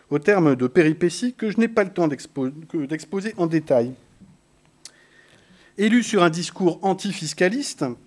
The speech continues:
la nouvelle équipe s'empressa d'annuler le permis de construire de la salle des fêtes, jugée trop coûteuse,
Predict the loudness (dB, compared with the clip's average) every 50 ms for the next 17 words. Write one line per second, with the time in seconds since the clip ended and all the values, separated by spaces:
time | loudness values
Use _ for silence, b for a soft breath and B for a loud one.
0 | _ _ 0 0 2 2 2 2 2 2 0 0 -2 -4 -8 -6 -6 -4 -2 -2
1 | -2 0 -2 -2 2 2 2 4 4 4 4 6 4 4 4 4 4 4 4 4
2 | 4 4 4 2 0 -2 -6 -6 -6 -8 -8 -6 -6 -6 -6 -10 -14 _ -14 -12
3 | -12 -12 -12 -12 -12 -10 -10 -10 -6 -6 -6 -6 -8 -14 -20 -20 _ _ _ _
4 | _ _ _ _ b b b b b b b b b b b b b b -6 -4
5 | 0 0 0 0 0 -4 -4 -4 -6 -8 -2 0 2 2 2 -2 -4